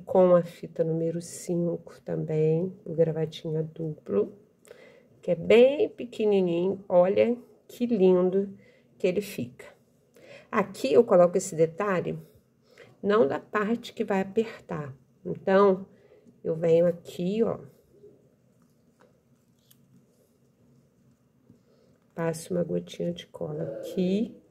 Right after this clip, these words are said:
e outra aqui. Agora, eu vou posicionar aqui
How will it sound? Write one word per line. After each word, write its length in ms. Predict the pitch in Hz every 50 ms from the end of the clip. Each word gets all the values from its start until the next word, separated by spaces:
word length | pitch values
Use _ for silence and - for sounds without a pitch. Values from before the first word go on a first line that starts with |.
| _ _ -
e 120 | 190 185
outra 360 | 185 170 165 170 - - 208
aqui. 400 | 214 208 - - - 127 - - _ _ _ _ _ _ _ _ _ _ _ _ _ _ _ _ _ _ _ _ _ _ _ _ _ _ _ _ _ _ _ _ _ _ _ _ _ _ _ _ _ _ _ _ - _ _
Agora, 840 | - 175 170 - - 147 151 151 151 156 170 175 190 208 254 302 - - - - - _ _ _ _ _ _ _ _ _ _ _ _ _ _ _ _ - _ _ _ _
eu 100 | - 82
vou 140 | - - 160
posicionar 920 | - - 175 170 160 - - 175 - - - - 180 175 170 165 160 160
aqui 800 | 160 156 160 _ - - - - - 175 - 185 196 254 254